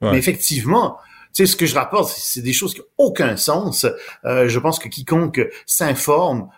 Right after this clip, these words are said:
Speaker 2: le moindrement comprend qu'il dit absolument n'importe quoi. Le problème, c'est que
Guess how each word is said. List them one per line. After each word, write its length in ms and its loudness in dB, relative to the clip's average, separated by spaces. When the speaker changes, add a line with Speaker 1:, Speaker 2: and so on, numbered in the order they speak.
Speaker 2:
le 160 2
moindrement 840 2
comprend 340 0
qu'il 180 -6
dit 120 2
absolument 400 2
n'importe 320 0
quoi. 140 4
Le 100 0
problème, 360 2
c'est 160 -2
que 220 0